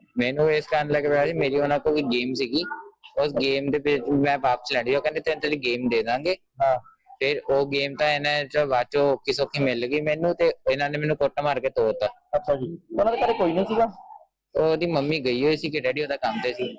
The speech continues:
Speaker 2: ਅੱਛਾ ਜੀ, ਤੇ ਤਿੰਨੋਂ ਮੁੰਡੇ ਕਿੱਥੇ ਤਰ੍ਹਾਂ ਨਾਲੇ ਸੀਗੇ?
Speaker 1: ਸੁਸ਼ਾਂਤ ਹੈਗਾ ਵਿਸ਼ਵਕਰਮਾ ਨਗਰ ਦਾ,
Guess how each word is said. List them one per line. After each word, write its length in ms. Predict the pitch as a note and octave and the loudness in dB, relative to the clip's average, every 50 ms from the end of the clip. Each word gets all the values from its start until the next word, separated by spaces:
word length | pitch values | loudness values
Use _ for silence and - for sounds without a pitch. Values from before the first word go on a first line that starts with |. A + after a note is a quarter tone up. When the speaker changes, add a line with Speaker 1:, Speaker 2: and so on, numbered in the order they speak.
| - - - | -6 -4 -4
Speaker 2:
ਅੱਛਾ 200 | D3 - D#3 C#3+ | 0 0 0 0
ਜੀ, 140 | C3+ C3 B2+ - - - - - - - - - - | 0 -2 -8 -10 -12 -20 -20 -20 -20 -20 -16 -6 -4
ਤੇ 80 | G#3 | -2
ਤਿੰਨੋਂ 280 | G#3 - - - A#4+ - | 2 2 4 4 4 2
ਮੁੰਡੇ 220 | - - A3+ A#3 | 2 2 0 0
ਕਿੱਥੇ 220 | - - - A3 G3+ | 0 0 0 -2 0
ਤਰ੍ਹਾਂ 180 | G#3 G3+ F#3+ | 2 2 4
ਨਾਲੇ 200 | F#3 F3 F3 F3 | 4 4 2 2
ਸੀਗੇ? 220 | E3+ - D#4+ F3 F3+ F3 - _ _ _ _ _ - - - - - A5 - - - - | 0 0 -2 -2 -2 -2 -6 _ _ _ _ _ -20 -20 -18 -16 -16 -16 -16 -20 -14 -6
Speaker 1:
ਸੁਸ਼ਾਂਤ 500 | - B2 A#2 - C#3 C#3 D3+ D#3+ D#3+ F3 | -4 -4 -2 -2 0 0 0 2 2 0
ਹੈਗਾ 240 | F3 F3 D#3 D#3 | 0 0 0 0
ਵਿਸ਼ਵਕਰਮਾ 440 | D#3 C#3+ - - C3+ A#2+ A#2+ B2 C3 | -2 -2 -2 -2 -2 0 0 0 0
ਨਗਰ 220 | C#3+ D#3+ D3+ E3 E3 | 0 2 0 0 0
ਦਾ, 260 | D#3 E3+ E3+ F3 | 2 2 2 2